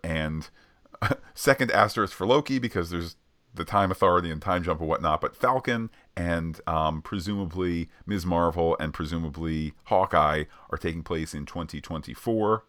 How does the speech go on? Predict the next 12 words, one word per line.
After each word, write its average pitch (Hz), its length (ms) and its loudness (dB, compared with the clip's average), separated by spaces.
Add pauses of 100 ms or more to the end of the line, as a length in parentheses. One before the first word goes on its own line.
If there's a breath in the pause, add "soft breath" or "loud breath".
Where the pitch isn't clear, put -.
a 76 60 -4
year 71 260 0
after 71 280 -2
twenty - 260 -10
twenty-three. 85 640 -4 (520 loud breath)
Um, 82 420 2 (840)
I 110 100 6
don't 127 140 2
wanna 120 160 6
wait, 104 360 2 (540)
what, 85 380 2
another 87 460 2